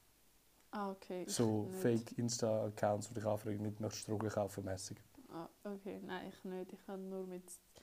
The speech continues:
Speaker 1: "Szene ist Zürich." Und jetzt folge ich denen auf Insta.
Speaker 2: Wirklich?
Speaker 1: "Szene ist Zürich"?
Speaker 2: Denen folge ich nicht, weil ich auf Insta.
Speaker 1: Echt schon. Die haben noch hure lustige Videos.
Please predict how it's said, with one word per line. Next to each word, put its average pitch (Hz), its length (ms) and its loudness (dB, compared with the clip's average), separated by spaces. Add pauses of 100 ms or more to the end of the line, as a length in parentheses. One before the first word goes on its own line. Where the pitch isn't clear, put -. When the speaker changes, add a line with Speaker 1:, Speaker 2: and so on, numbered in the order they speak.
(300)
Speaker 1:
"Szene 202 600 4
ist - 280 -2
Zürich." 190 460 6 (360)
Und 202 120 0
jetzt 190 200 0
folge 190 220 0
ich - 80 -10
denen 180 260 -2
auf 185 120 -6
Insta. 196 600 6 (240)
Speaker 2:
Wirklich? 139 320 10 (640)
Speaker 1:
"Szene 196 440 -4
ist - 200 -10
Zürich"? 226 440 2
Speaker 2:
Denen 104 180 0
folge 104 280 -2
ich 101 80 0
nicht, 98 60 -4
weil 101 80 0
ich 101 140 0
auf 107 100 0
Insta. 107 380 -2 (440)
Speaker 1:
Echt - 180 -6
schon. 156 320 -10
Die 185 60 4
haben 170 100 2
noch 165 340 -4
hure 170 180 0
lustige 170 420 0
Videos. 170 460 -2